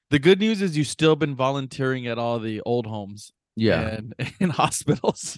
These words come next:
Speaker 2: Yeah, I was gonna say, and, and the delivery rooms.
Speaker 1: <laughs>
Speaker 2: I, I deliver hot towels. So
Speaker 1: Yeah. <laughs> And you're like, "Hi."
Speaker 2: Yeah, yeah, yeah, yeah. And I do, I do help out at the homeless under Sepulveda,
Speaker 1: Oh,
Speaker 2: and they
Speaker 1: well,
Speaker 2: don't
Speaker 1: that,
Speaker 2: seem to
Speaker 1: that,
Speaker 2: mind.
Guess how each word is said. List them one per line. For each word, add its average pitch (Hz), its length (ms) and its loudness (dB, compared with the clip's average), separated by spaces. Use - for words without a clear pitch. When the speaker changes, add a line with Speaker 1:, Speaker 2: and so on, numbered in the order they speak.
Speaker 2:
Yeah, 120 140 6
I - 20 6
was 110 80 4
gonna 113 160 0
say, 120 180 4
and, 110 160 0
and 110 160 0
the 101 60 2
delivery 113 460 4
rooms. 92 380 -2
Speaker 1:
<laughs> - 140 -10
Speaker 2:
I, 101 120 0
I 101 100 0
deliver 110 540 2
hot 101 300 0
towels. 92 560 0
So - 340 2
Speaker 1:
Yeah. - 80 0
<laughs> - 340 -12
And 196 100 4
you're 208 100 4
like, 135 200 0
"Hi." 196 500 2
Speaker 2:
Yeah, 120 400 8
yeah, 110 200 4
yeah, 107 360 4
yeah. 98 80 0
And 127 140 4
I 131 60 8
do, 160 200 6
I 127 100 6
do 151 180 6
help 156 220 4
out 139 100 6
at 127 80 0
the 110 80 0
homeless 120 420 0
under 110 200 -2
Sepulveda, 101 760 0
Speaker 1:
Oh, 175 220 8
Speaker 2:
and 135 60 4
they 110 40 6
Speaker 1:
well, 117 80 8
Speaker 2:
don't 147 80 6
Speaker 1:
that, 143 180 6
Speaker 2:
seem 110 120 -2
to - 60 6
Speaker 1:
that, - 120 2
Speaker 2:
mind. 87 400 0